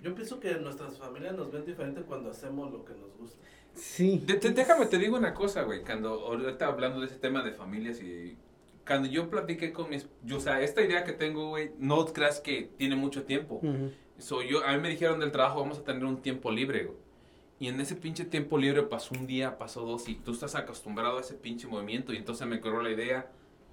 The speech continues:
Speaker 3: viendo cosas, y le dije a mi esposa, "¿Sabes qué? Tengo esta pinche idea,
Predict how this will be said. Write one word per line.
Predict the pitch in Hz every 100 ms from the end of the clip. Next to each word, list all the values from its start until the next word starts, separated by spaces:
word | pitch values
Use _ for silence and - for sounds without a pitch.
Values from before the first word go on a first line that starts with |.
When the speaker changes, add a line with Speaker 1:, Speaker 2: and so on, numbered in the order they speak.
| -
Speaker 3:
viendo | 117 131 135 131
cosas, | 131 147 - - - - -
y | 101
le |
dije | 117 135
a |
mi | 120
esposa, | - 131 143
"¿Sabes | 143 143
qué? | 127 - -
Tengo | 120 131 185
esta | 180 170
pinche | 156 143 151
idea, | 120 92 131